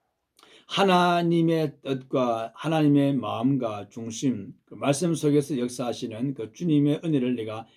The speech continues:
깨닫는 것이 바로, 어, 놀라운 그런, 예,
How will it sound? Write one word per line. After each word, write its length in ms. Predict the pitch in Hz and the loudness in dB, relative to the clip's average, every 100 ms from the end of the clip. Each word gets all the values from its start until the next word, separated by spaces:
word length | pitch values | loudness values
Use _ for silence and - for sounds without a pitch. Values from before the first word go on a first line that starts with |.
| - | -8
깨닫는 400 | 151 151 147 139 | -2 2 2 2
것이 260 | 131 127 | -2 -6
바로, 400 | 104 101 135 - _ _ _ | -8 -6 -6 -6 _ _ _
어, 440 | - 110 104 98 101 | -12 -10 -8 -10 -10
놀라운 460 | 110 113 117 110 | -6 -2 -2 -4
그런, 460 | 98 110 101 101 - _ _ _ | -8 -8 -10 -14 -18 _ _ _
예, 80 | 104 | -14